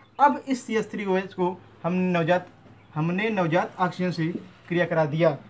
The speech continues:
जब इससे क्रिया कराया तो ये बना आपका formaldehyde और जल का अणु यहाँ पर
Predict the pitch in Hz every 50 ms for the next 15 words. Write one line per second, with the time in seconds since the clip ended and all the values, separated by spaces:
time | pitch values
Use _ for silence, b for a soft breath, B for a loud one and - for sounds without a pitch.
0 | - - - 147 170 160 147 - - - 170 170 180 196 208 208 208 226 254 285
1 | 285 - - - - - - 165 170 214 233 196 196 180 175 165 139 - - 156
2 | 156 160 - - - - - 170 165 165 170 170 156 147 147 151 180 214 247 269
3 | - b b b b b 160 160 151 147 151 214 247 247 240 226 208 - - 185
4 | 170 170 165 160 156 156 - 170 165 165